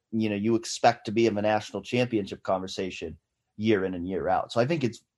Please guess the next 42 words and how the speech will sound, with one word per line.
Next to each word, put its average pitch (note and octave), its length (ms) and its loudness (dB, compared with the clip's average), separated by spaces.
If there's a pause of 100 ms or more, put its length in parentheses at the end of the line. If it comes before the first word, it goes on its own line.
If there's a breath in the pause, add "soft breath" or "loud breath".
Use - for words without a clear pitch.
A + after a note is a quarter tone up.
very A#2+ 300 8
important G2+ 520 2
for G2 140 2
Ohio G2 300 4
State G2 300 -6
to G2 60 -8
make F#2+ 220 -6
sure F#2+ 280 -2
that F2+ 80 -4
it D2+ 140 -6
stays G2+ 500 0 (340)
right G#2+ 360 6
at G2+ 160 4
the F#2+ 100 -2
forefront A2 540 6
of G2 80 2
that F2+ 200 2
conversation. A2 760 2
I A2 100 6
don't B2+ 240 6
think, A#2 280 0 (400)
you B2 100 2
know, F#2 540 0
w-, A#2 400 -8
I C3 100 10
don't C#3+ 160 6
think C3 220 6
winning A#2 580 4
or G#2+ 100 4
losing G#2+ 540 4
that G2 240 2
game G#2+ 220 2
against G2 300 -4
Alabama G2 580 2
was F2+ 180 -6
going F#2+ 380 0
to F#2 140 -10
make F2+ 300 -6
a E2 60 -2
huge F#2 460 -6
impact G2 540 0
on E2+ 280 -2